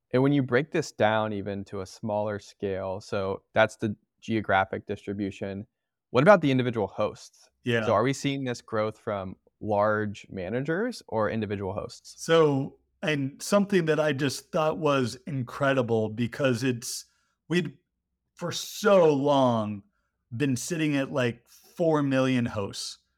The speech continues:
Speaker 2: And Airbnb sort of talked about it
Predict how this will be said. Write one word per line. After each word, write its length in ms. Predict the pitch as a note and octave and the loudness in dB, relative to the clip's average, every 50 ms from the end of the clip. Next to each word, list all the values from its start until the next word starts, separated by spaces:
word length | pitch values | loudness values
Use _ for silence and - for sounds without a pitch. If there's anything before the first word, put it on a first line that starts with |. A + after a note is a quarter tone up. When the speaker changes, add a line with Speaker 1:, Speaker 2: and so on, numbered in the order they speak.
| _ _ _ _ | _ _ _ _
Speaker 2:
And 200 | - D3 C#3 D3 | -4 -2 -2 -2
Airbnb 1000 | D3 - F#3 F3 F3 F3 E3 D#3+ D3+ C#3+ B2+ C#3+ D3 C#3+ C#3+ C#3+ C#3 C3+ - - | 0 0 2 2 2 2 0 -2 -2 -2 -2 -2 0 0 2 2 0 0 -2 -6
sort 200 | - - D#3+ D3+ | -8 -4 -2 -2
of 100 | A#2+ G2 | -2 -4
talked 360 | - - D3+ D#3 E3+ - - | -2 0 0 0 0 0 -4
about 320 | D3+ B2+ B2+ A#2+ A#2 A#2 A2+ | -6 -2 0 0 0 0 0
it 180 | A2 G2+ - | -2 -6 -10